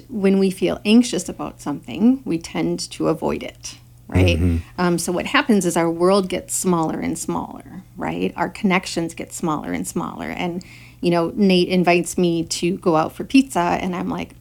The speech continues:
Speaker 1: "Hmm, like, that sounds great, but I'm anxious and I'm not gonna go,"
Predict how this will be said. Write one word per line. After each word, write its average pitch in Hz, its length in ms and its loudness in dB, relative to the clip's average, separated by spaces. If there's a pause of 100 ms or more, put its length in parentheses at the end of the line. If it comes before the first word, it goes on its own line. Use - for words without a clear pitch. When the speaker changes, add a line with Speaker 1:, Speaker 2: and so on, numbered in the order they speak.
(100)
Speaker 1:
"Hmm, 269 340 6 (520)
like, - 160 -8
that 180 220 -6
sounds 254 240 0
great, - 280 -8
but 165 120 -4
I'm 160 260 -2
anxious 180 400 -2
and 156 80 -4
I'm 175 100 -6
not - 140 -4
gonna - 160 -10
go," - 320 -14